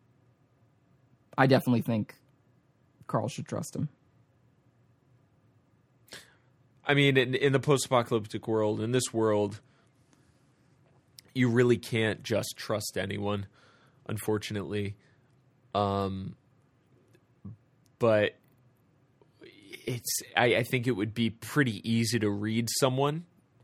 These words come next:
Speaker 2: if they are someone that you can just trust.
Speaker 1: Mm-hmm.
Speaker 2: Because people are so gray in this world, and when you see someone that just shines like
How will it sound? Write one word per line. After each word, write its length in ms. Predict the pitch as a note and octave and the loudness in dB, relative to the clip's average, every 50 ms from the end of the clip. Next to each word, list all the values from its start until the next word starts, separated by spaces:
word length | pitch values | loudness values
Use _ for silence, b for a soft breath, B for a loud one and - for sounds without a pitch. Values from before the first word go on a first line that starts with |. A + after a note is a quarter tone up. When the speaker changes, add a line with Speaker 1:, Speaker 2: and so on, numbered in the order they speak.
| _ _ _ | _ _ _
Speaker 2:
if 300 | G#2 A2 G#2+ - - - - | -4 -4 -4 -6 -10 -18 -16
they 360 | - A2 G#2 A#2 A2+ G#2+ - - - | -12 -4 0 2 4 4 4 4 4
are 220 | A2 A2+ A2 A2 | 4 4 4 2
someone 400 | G#2+ - - A2+ G#2+ G#2+ G#2 G2+ | 0 -2 -4 -2 -2 -2 -2 -2
that 120 | G#2 F#2+ E2+ | -2 -4 -4
you 220 | G#2 G#2 A2+ A2+ | -4 -4 -4 -4
can 460 | G#2 - - - A2+ G#2+ G#2 G#2 G2+ G2 | -6 -6 -6 -4 -2 -2 -2 -4 -6 -6
just 380 | - - A2+ G#2+ G2 - - - | 0 4 4 4 4 2 -4 -10
trust. 680 | - - - G2+ D2 - - - - - - - - - b b b b b b b b b b | -10 -6 -4 -2 -2 -4 -6 -8 -8 -8 -8 -10 -12 -18 b b b b b b b b b b
Speaker 1:
Mm-hmm. 240 | F3+ C#3+ C#3+ C3+ B2 B2 - | 0 2 2 2 2 0 -2
Speaker 2:
Because 260 | - A2+ B2 A#2+ G#2+ | -2 -2 0 0 0
people 240 | - B2+ A#2 - A2+ | 0 -2 0 2 2
are 100 | G#2+ G#2 | 2 2
so 260 | A#2 - - C3+ B2+ C3 | 0 0 2 2 2 2
gray 300 | A#2+ B2 A#2 A2+ A2 G#2+ | 2 2 2 4 4 2
in 100 | G#2 G2+ | 2 -2
this 180 | G2+ - - | -4 -4 -2
world, 260 | A2+ G#2+ G#2 G2+ G2+ | 0 0 2 2 0
and 120 | G2+ G2+ G2+ | 0 -2 -2
when 120 | G#2 G#2 | -4 -4
you 140 | G#2+ G#2 G#2+ | -4 -4 -4
see 220 | - - C3 B2+ | -4 -2 -2 -2
someone 340 | A#2+ - A#2+ A2+ A2 G#2 G2+ | 0 0 0 0 0 -2 0
that 160 | G#2 G2+ G2+ F#2 | 0 -2 -2 -2
just 180 | - G2+ F#2+ - | -2 -4 -4 -4
shines 600 | - - G#2+ G2+ G2+ G2+ G2+ G2+ G2+ G2 G2 - | 0 2 2 2 2 2 0 -2 -2 -6 -6 -4
like 400 | G2+ F#2+ F#2 F2 - - - | -2 0 0 -2 -2 -6 -12